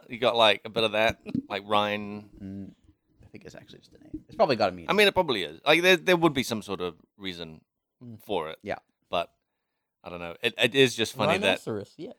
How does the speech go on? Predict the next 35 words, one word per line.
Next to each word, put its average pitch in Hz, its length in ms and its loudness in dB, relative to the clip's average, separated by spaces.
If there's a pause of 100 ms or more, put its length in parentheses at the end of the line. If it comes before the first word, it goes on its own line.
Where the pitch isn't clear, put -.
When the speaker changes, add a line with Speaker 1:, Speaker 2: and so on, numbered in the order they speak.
Speaker 3:
I 123 100 -12
Speaker 1:
Yeah. 131 240 2
Speaker 3:
like - 40 -14
it. - 160 -10 (280)
<laughs> - 320 -20
He's 165 160 -8
Speaker 1:
It 131 80 6
Speaker 3:
a 147 60 8
Speaker 1:
is 151 80 6
Speaker 3:
big 165 80 6
Speaker 1:
just, - 340 0
it 147 160 0
is 143 140 0
just 127 180 -6
funny 98 240 -2
that 87 220 -6 (340)
those 95 220 -8
two 98 280 -8 (880)
human 92 300 -8
beings 82 420 -8 (280)
are 90 80 -18
so 92 180 -10
similar 90 520 -12 (600)
in 98 120 -10
what 92 180 -4
they 90 100 -2
do 90 220 -6
at - 160 -12 (180)
conventions. 87 720 -12 (1600)
And 104 140 -4
they 92 80 -2
have 92 120 -8
s-, 92 220 -16
similar 98 280 -4
names. 85 480 -12